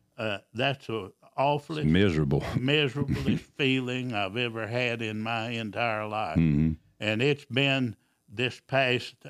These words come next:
Speaker 1: uh, May the twenty-seventh, been fifty, fifty years ago.
Speaker 2: Mm-hmm.
Speaker 1: So it's more than fifty years now ago, and I can still remember.
Speaker 2: Yeah.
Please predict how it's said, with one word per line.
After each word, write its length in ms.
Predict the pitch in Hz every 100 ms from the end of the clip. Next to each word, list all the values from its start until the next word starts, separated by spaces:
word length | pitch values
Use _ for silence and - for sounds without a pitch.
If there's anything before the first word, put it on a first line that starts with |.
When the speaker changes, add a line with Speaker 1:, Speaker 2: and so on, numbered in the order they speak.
| -
Speaker 1:
uh, 120 | 101
May 340 | 107 120 131 123
the 140 | 95
twenty-seventh, 840 | - 139 123 98 - 139 120 110 123 104
been 220 | 113 92
fifty, 560 | - 143 123 - 117 - _ _ _ 113 - _
fifty 420 | - 151 _ 120
years 400 | 110 147 131 101
ago. 280 | 98 104 98
Speaker 2:
Mm-hmm. 420 | 90 80 82 90
Speaker 1:
So 140 | 117
it's 120 | 113 123
more 320 | 143 147 123
than 240 | 113 101
fifty 380 | 131 123 - 107
years 340 | 107 110 101 82
now 280 | 104 98 101 _ _ _ -
ago, 540 | 104 101 110 104 107 _ _ _
and 200 | 113 113
I 140 | 123 120
can 120 | 110
still 300 | - 123 123
remember. 640 | 127 131 135 113 85 - _
Speaker 2:
Yeah. 240 | 78 78